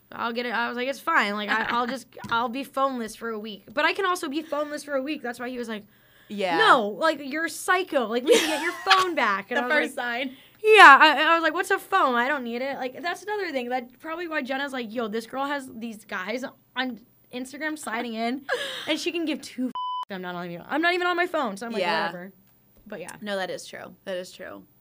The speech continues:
Speaker 2: Oh my God, it's so freaking funny.
Speaker 1: I like to unplug, you know? Live in the
Speaker 2: Yeah.
Speaker 1: moment.
Speaker 2: Yeah.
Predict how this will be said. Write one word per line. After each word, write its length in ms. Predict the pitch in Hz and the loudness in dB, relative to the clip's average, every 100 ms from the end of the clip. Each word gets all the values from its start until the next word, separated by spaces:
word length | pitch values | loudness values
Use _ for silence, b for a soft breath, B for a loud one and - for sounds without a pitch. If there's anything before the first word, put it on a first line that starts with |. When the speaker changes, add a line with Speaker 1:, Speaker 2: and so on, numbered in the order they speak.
| b b b _ | b b b _
Speaker 2:
Oh 40 | |
my 80 | 185 | -20
God, 100 | 165 | -18
it's 120 | 180 - | -18 -18
so 160 | - | -18
freaking 320 | - 196 202 | -18 -20 -20
funny. 220 | 202 214 254 | -20 -8 -2
Speaker 1:
I 40 | |
like 120 | 285 | -2
to 60 | 330 | -4
unplug, 640 | 294 269 - 285 240 214 | -8 -8 -8 -8 -6 -8
you 140 | 196 202 | -8 -8
know? 300 | 208 214 254 _ - | -6 -10 -12 _ -12
Live 220 | 240 247 | -8 -6
in 100 | 240 | -4
the 60 | 220 | -4
Speaker 2:
Yeah. 60 | |
Speaker 1:
moment. 400 | 208 202 190 185 - | -2 -2 -4 -6 -12
Speaker 2:
Yeah. 300 | 180 185 | -14 -14